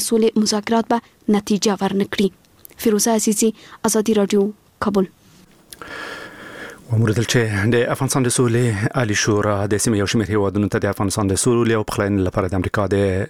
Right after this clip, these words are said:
Speaker 2: بهرنیو چارو وزارت د ځانګړي استازي زلمی خلیلزاد دغه سفر مهم بولي. په پام کې ده چې نوموړی په دې سفر کې، اه، افغانستان،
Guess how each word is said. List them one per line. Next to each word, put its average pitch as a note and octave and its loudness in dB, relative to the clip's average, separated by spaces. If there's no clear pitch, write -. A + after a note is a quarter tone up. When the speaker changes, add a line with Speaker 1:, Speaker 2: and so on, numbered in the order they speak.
Speaker 2:
بهرنیو G2+ 0
چارو G2 0
وزارت F#2 -2
د F2+ 0
ځانګړي F#2 0
استازي F#2+ 0
زلمی F#2+ 0
خلیلزاد F#2+ 0
دغه A2+ 0
سفر G2+ -2
مهم F#2+ 0
بولي. F#2+ 2
په C#3 -2
پام D#3+ 0
کې D3 -2
ده C#3 0
چې B2 0
نوموړی F#2 0
په E2+ -4
دې A2 2
سفر B2 -2
کې، A#2+ 2
اه، G#2 0
افغانستان، A2+ 0